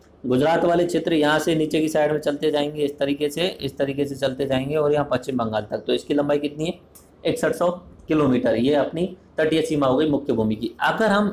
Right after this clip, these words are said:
उसमें ये द्वीपों को भी शामिल कर लेते हैं तो कुल तटीय सीमा की लंबाई हो जाती है पचहत्तर सौ सोलह किलोमीटर। तो ये आपको कैसे भी करके याद करनी पड़ेगी। तीन पॉइंट याद रखने हैं अभी आपको।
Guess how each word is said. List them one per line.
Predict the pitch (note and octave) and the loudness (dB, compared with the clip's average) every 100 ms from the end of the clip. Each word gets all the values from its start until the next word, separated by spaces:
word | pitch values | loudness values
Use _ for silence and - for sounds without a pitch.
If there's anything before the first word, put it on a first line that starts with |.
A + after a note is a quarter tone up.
| - | -2
उसमें | D3 E3+ F3 F3+ F3+ - - D3+ | -2 0 0 0 -4 -20 -6 0
ये | D#3 | 0
द्वीपों | C#3+ D#3 F#3 | 2 2 2
को | F#3 | 2
भी | F#3+ | 0
शामिल | F3 D#3 F3 F3 | 2 2 2 2
कर | |
लेते | D3 D3+ D#3 | 0 0 0
हैं | D#3 | -4
तो | - | -4
कुल | - F#3 | -4 -2
तटीय | F3+ F3 E3 | 0 -2 -2
सीमा | E3 D#3+ D#3 | -4 -4 -4
की | D3 | -2
लंबाई | C#3+ C3 C3+ | 0 0 0
हो | B2+ | 0
जाती | A#2+ A#2 - | -2 -2 -2
है | D3 | -4
पचहत्तर | - A#2+ A#2+ - B2+ | -4 -6 -4 -4 -6
सौ | D3 | -4
सोलह | C#3+ B2 A2+ | -4 -2 -4
किलोमीटर। | - A2 G2+ G#3 - D#3 | -4 -10 -12 -14 -8 -2
तो | D3 | 0
ये | C#3+ C#3 | 0 0
आपको | B2 - C3+ | 0 -4 -6
कैसे | - A#2 B2+ | -2 0 2
भी | C3 | 0
करके | B2+ A#2+ A#2+ | 0 0 2
याद | A2+ A2+ | 2 0
करनी | - A2 | -2 -4
पड़ेगी। | G#2+ A2 G#2+ | -4 -2 -2
तीन | B2+ E3+ F3 | 0 0 2
पॉइंट | E3+ E3 | 0 0
याद | D3 C#3 | 0 0
रखने | A#2 A#2 | 0 -2
हैं | G#2+ | -2
अभी | G#2+ | 0
आपको। | G#2+ - A#2 | -2 -2 -6